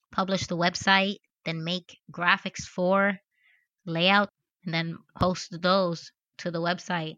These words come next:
Yeah, like, I'm nine years old, yo. People would use my layout on their pages.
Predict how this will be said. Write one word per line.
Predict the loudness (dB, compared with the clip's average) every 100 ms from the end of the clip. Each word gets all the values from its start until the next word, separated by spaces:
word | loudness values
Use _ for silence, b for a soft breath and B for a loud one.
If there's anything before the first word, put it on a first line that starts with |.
| -4
Yeah, | 0 0 -2
like, | -10 -8 -4
I'm | 2
nine | 8 8 8
years | 2 0
old, | 2 2 0
yo. | -2 -4
People | -2 -2 0
would | 0
use | 2 2
my | 4 6
layout | 8 6 6 -4
on | -6 -4
their | -4
pages. | 0 0 0 -4 -6